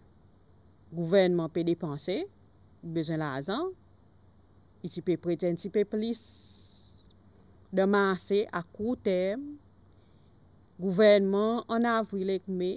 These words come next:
y sibi en logmantasyon dan lentere.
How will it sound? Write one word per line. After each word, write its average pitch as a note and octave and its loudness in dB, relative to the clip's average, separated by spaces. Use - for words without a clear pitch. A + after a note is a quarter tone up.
y F#3 -6
sibi F#3 -6
en F3 -4
logmantasyon E3+ -6
dan E3+ 0
lentere. D#3+ -8